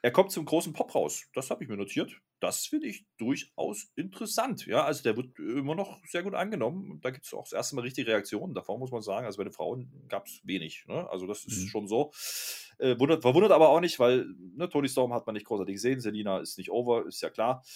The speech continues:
Speaker 1: Und Roman Reigns, da hebt er die Stimmung gleich mal an, ne? Das fand ich in Ordnung.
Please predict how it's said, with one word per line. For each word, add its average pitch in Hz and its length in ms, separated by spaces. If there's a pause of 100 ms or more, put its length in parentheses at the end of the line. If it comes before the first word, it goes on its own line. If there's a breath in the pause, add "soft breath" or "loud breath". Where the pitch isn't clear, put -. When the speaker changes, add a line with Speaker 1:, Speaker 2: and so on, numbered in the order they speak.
(220 loud breath)
Speaker 1:
Und 123 160
Roman 127 200
Reigns, 117 380 (100)
da 123 220
hebt 127 320
er 127 80
die 107 100
Stimmung 110 300
gleich 82 220
mal 71 100
an, 90 240
ne? 175 240
Das 120 140
fand 127 180
ich 107 60
in 104 80
Ordnung. 147 500